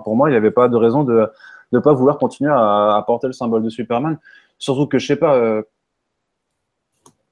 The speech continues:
Ouais, non, ça m'énerve parce que c'est des séries qui sont vraiment, c'est vraiment des bonnes séries, quoi. Mais après, je comprends aussi, tu vois, le Superman de, euh, Tomasi et Gleason, euh, tu vas le vendre directement en librairie, euh, par, tu, tu mettras une, une étiquette, euh, par l'équipe de, de Batman et Robin,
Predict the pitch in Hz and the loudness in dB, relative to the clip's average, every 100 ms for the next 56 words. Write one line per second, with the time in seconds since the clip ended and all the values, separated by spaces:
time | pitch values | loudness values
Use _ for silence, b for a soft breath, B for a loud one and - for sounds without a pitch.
0 | _ _ _ _ _ _ - 151 170 160 | _ _ _ _ _ _ -2 0 0 0
1 | 127 143 135 120 117 113 127 127 - 113 | 0 0 -2 -6 -8 -4 -6 -6 -4 -2
2 | 131 131 123 110 131 131 127 123 143 151 | -2 -4 -6 -4 -2 -2 -4 -4 -4 -2
3 | 147 127 123 165 - 127 139 135 175 143 | 0 0 0 -2 -2 -2 -2 -2 -6 -2
4 | 151 135 - 135 127 127 123 120 117 117 | 0 0 -2 -2 0 2 2 4 4 4
5 | 117 113 120 120 113 139 127 113 113 113 | 2 0 -4 -4 -4 -2 -2 0 0 -2
6 | 113 113 165 143 - _ _ _ _ _ | -4 -4 -4 -4 -12 _ _ _ _ _
7 | _ - _ _ _ 113 110 107 - 113 | _ -20 _ _ _ -2 -2 -4 -2 -2
8 | 113 123 123 123 135 127 123 117 127 175 | 0 0 -2 -2 -2 -2 -2 0 0 2
9 | 175 113 107 131 127 117 117 113 120 123 | 2 2 0 0 -2 -4 -8 -8 -4 -4
10 | 123 139 131 123 120 123 120 120 147 131 | -2 -4 -2 -4 -6 -6 -8 -4 -4 0
11 | 113 110 - 127 131 - 131 127 117 113 | 0 0 -2 -2 -2 -6 -6 -2 0 0
12 | 117 117 120 110 120 175 123 | -4 -6 -6 -2 0 0 -4